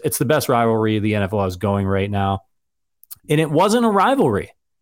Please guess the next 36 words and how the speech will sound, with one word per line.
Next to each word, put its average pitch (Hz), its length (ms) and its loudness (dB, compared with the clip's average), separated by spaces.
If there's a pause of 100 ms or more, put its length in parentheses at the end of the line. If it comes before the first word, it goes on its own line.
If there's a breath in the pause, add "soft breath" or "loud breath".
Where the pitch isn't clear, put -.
(600)
until 156 360 2
the 202 120 0
Chiefs 175 340 -2
got 123 340 0
off 165 120 -4
the - 80 -6
schneid 117 600 0
and 113 140 -4
finally 139 400 0
beat 123 300 -2
the 131 60 0
Burrow-led 113 840 0
Bengals 104 400 -2
in 101 60 -2
the 104 140 -6
A 101 100 -4
F 92 80 -10
C 98 100 -14
Championship 92 520 -10
game. 85 200 -12 (1300)
I, 151 140 -2
look, 147 300 -2 (280)
I 160 140 2
don't 190 180 2
care, 131 500 2 (100)
uh, 131 60 -4
as 120 680 -4
much 117 220 0
about 110 240 0
regular 113 320 0
season 104 320 -4
victories 107 640 -2 (160)
between 113 320 -4
these 107 220 -2
two 110 160 -4
teams, 113 280 -2